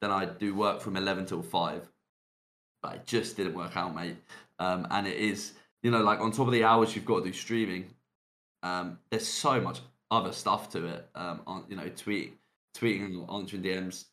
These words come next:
meetings with people, orgs, you know, stuff like that, which wasn't so, w-, wasn't as prominent as uni. At uni, pretty much I just streamed,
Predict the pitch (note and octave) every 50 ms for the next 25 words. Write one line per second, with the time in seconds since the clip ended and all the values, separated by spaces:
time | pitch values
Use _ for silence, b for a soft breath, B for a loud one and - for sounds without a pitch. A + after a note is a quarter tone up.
0 | _ _ _ G2 G2 G2+ G#2 F#2 F#2 F#2+ F#2+ G2 G2 A2 F#2 F2+ F2+ F#2 F2 F2
1 | - - G2+ G#2 G2+ G2+ G2 G2 - - - F#2+ F#2+ F#2 - - - - G2 F#2+
2 | F#2 F#2 F2+ F2 - B B B B - _ - B2 B2+ D#3 E3+ E3 D#3+ D3 -
3 | D#3+ D3 C#3 A#2+ A#2 D3 D3+ C#3+ D3 D#3+ E3 E3 D3 B2+ A#2+ - D3+ D3 C3+ B2+
4 | A2 F#2+ G2+ G#2 G#2+ A#2+ B2+ B2+ G#2+ F#2+ F#2+ F2 G#2+ A#2+ B2+ A#2+ A2 G#2 - -
5 | B2+ G#2 G2+ F#2+ - - F#2 F#2+ G2 - - - - - G#2 G2+ F#2 F2 F#2